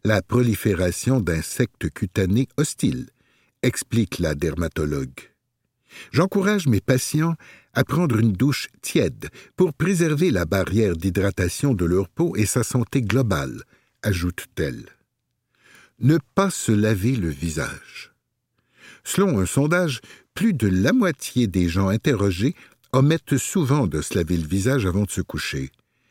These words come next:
Cela entraînera une accumulation de saleté et de vieilles cellules cutanées, surtout si vous appliquez un maquillage épais. L'Académie américaine de dermatologie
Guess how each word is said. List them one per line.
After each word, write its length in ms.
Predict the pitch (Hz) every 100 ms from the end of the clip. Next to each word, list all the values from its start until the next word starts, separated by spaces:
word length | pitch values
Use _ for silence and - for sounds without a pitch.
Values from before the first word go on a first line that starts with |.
| _ _ - -
Cela 400 | - 143 147 139
entraînera 560 | 120 - 110 101 110
une 160 | 101 92
accumulation 800 | 98 - 98 95 87 - 117 98
de 160 | 78
saleté 580 | 78 - 127 107 - 135 -
et 80 | 90
de 140 | 85
vieilles 320 | 78 98 113
cellules 400 | - 90 78 76
cutanées, 540 | - 160 - 101 104 127 -
surtout 580 | - - 220 - - 139 - - _ -
si 220 | - 160
vous 220 | 113 92
appliquez 400 | 117 - 107 -
un 120 | 131
maquillage 520 | 87 85 - 104 101 -
épais. 400 | - - 80 - _ _ _ _ _ _ _ _ - - -
L'Académie 440 | 131 190 190 247
américaine 720 | 180 110 90 90 - 120 92
de 240 | 73 80 76
dermatologie 1000 | 69 98 90 87 - 85 117 110 165